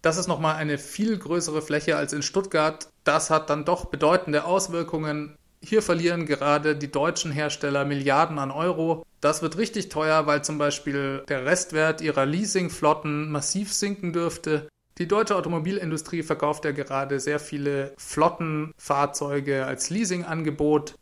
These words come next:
Diese sind natürlich mit einem bestimmten Restwert kalkuliert und wenn dieser jetzt massiv sinkt durch Dieselfahrverbote, dann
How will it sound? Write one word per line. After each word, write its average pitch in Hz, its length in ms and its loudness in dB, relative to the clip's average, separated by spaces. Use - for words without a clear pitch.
Diese 180 220 -2
sind 175 140 -2
natürlich 160 360 -2
mit 147 160 -4
einem 151 180 -2
bestimmten 147 440 -2
Restwert 170 520 0
kalkuliert 160 640 0
und 156 260 -6
wenn 143 260 0
dieser 175 280 -2
jetzt 151 320 0
massiv 151 380 -2
sinkt 208 480 -2
durch 180 300 4
Dieselfahrverbote, 151 1200 0
dann 151 400 2